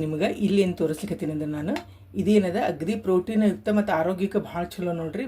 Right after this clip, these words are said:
ಮಕ್ಕಳಿಗೆ ಆಯ್ತು, ದೊಡ್ಡವ್ರಿಗೆ ಆಯ್ತು, ನೀವು ಬೆಳಿಗ್ಗೆ ನಾವು ಟಿಫನ್ ತಿನ್ನಂಗಿಲ್ಲ, ಮ-, ಒಮ್ಮೆಲೆ ಊಟ ಮಾಡ್ತೀವಿ ಅನ್ನೋರಿಗೆ ಬೆಳಿಗ್ಗೆ ಇದನ್ನ ಲೈಟಾಗಿ ಏನದ ಆರಾಮ್ ತೊಗೋಬೋದು. ಎಲ್ಲ ಇರ್ತದೆ ಇದ್ರೊಳಗೆ, ಫೈಬರ್ ಇರ್ತದೆ, ಪ್ರೋಟೀನ್ ಇರ್ತದೆ, ಆರೋಗ್ಯಕ್ಕಂತೂ ಭಾಳ ಚಲೋ. ಇದಕ್ಕೆ ನಾ ಏನೇನು ಹಾಕ್ಲಿಕತ್ತೀನಿ ಅಂದ್ರೆ ಒಂದು ಬಟ್ಲೆ ಏನದ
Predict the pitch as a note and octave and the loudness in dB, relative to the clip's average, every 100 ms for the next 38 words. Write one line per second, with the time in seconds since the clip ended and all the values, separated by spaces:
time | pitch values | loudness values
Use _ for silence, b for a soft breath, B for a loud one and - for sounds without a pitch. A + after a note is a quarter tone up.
0 | F3 E3 G#3 G3 F3+ E3 D#3+ D#3 D#3 F3+ | -2 0 2 2 2 -2 -4 -4 -2 -2
1 | F3 E3 F#3 F3+ F3+ F3+ G3+ G3+ F#3+ F3+ | 0 -2 -2 -2 0 2 4 4 2 0
2 | F#3 F3+ G3 G3 F#3 F3 E3+ E3 D#3+ B | -2 -2 -2 0 -2 -2 -2 -2 -2 B
3 | B B G3 F#3+ F#3 G3 G3+ F#3+ F#3+ G#3+ | B B 2 4 4 4 4 4 4 4
4 | G#3+ F#3+ G3 F3+ F3+ F3+ F3 F3 F#3 G3+ | 4 2 0 -2 -2 -2 -2 2 2 2
5 | F#3 F3+ F3+ G3+ G#3 F3 F3 F#3+ E3 D#3+ | 0 2 4 4 4 0 0 0 0 2
6 | F3 G3 E3+ E3 E3 E3 D4+ B B - | 2 0 -2 -2 -2 -2 -6 B B -2
7 | E3+ F#3+ F#3+ F#3 F#3 E3 E3 E3+ - E3 | 4 4 4 0 -2 0 0 0 -2 -2
8 | E3 E3+ E3+ - D#3+ E3 F3+ F3+ G3+ F#3 | 0 0 -2 -6 -6 -4 0 0 2 0
9 | E3+ D#3+ D3+ D#3+ B B - F#3+ G3 G#3 | -2 -6 -4 -6 B B -4 2 4 4
10 | G3+ G#3 F#3 G#3 D3 E3+ F3 - F3+ B3 | 2 2 0 -2 -2 -4 -4 -4 -4 -4
11 | B B A3 G#3 A3 A3 G#3 G#3+ G#3+ G3 | B B -4 0 4 6 6 6 2 2
12 | G#3 G#3 G#3 F#3+ E3+ E3 G#3 D#4+ G3+ A3 | -2 -4 -4 -4 -6 -6 -2 2 2 4
13 | G3+ - G3 F3+ | 2 0 0 0